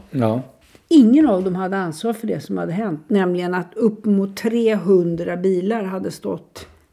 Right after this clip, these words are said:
Speaker 2: fast i
Speaker 1: Ja,
Speaker 2: köer
Speaker 1: alltså, det är ju
Speaker 2: på
Speaker 1: svårt att
Speaker 2: E tjugotvå.
Speaker 1: ansvara för att det snöar, men däremot så,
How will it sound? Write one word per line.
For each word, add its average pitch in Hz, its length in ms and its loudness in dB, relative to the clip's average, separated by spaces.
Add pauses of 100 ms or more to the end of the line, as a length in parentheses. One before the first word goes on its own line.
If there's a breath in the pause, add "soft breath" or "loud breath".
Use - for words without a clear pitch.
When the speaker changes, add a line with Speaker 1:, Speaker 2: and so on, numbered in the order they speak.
(100)
Speaker 2:
fast - 720 -14 (100)
i 170 320 -4 (880 loud breath)
Speaker 1:
Ja, 170 240 8
Speaker 2:
köer 175 120 6
Speaker 1:
alltså, 220 220 4
det - 60 6
är - 20 10
ju 320 40 10
Speaker 2:
på 147 60 6
Speaker 1:
svårt 269 100 2
att - 80 6
Speaker 2:
E - 40 8
tjugotvå. 202 100 4
Speaker 1:
ansvara 175 260 2
för 143 100 -2
att 143 80 -2
det 143 80 -8
snöar, 156 540 -2
men 147 160 -2
däremot 160 320 0
så, 170 240 0